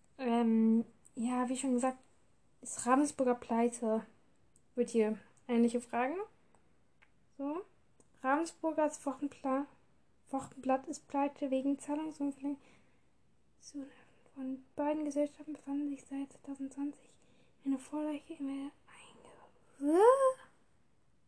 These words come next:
okay. Hat Ravensburger eine Wertsverkauf?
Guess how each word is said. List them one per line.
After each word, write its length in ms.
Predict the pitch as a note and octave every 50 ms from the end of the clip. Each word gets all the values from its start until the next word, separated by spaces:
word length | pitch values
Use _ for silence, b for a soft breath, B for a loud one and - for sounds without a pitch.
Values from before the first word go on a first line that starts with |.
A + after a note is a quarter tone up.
| _ _ _ _ _ _ _ _ _ _ _ _ _ _ _ _ _ _ _ _
okay. 300 | - C#4+ C#4 C4 B3 A#3+ - - -
Hat 180 | - D4 D4
Ravensburger 600 | D4 B3+ C4 C4+ D4 D#4 D4+ - - D4 D4 D4
eine 280 | C#4 C#4+ C4+ C#4+ C#4+ D4 - _ _ - A#3+ A3+ A3+ - _ - C4 D4+ F4 D4+
Wertsverkauf? 1200 | C4+ B3 B3 A#3+ B3+ C#4 D4+ D#4 D4+ - - - - - - - A#3 - - - C4 B3 B3+ B3